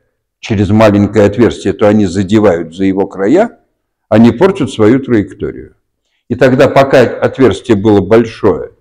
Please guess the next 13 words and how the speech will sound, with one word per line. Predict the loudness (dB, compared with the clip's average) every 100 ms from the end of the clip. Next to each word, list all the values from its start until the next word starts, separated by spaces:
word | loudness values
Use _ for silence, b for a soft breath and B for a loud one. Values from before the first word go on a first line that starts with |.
| _ _
частицы | -10 -8 -2 -4 -2 -2
летели | -2 0 -2 -2
все, | -2 -4
куда | -2 -2 0
нужно. | 2 0 -2 -12 -14 _ _ _ _
Когда | -4 2 2
отверстие | 2 0 -2 -4 -6
стало | -2 0 0
маленьким, | 0 -2 -2 -6 -10 -16 -18 _ _ _ _ _ _ _ _ _ -2
они | 2 2
стали | 4 2 2
сильно | 2 4 4
заворачивать. | 2 2 0 -2 -12 -18 -20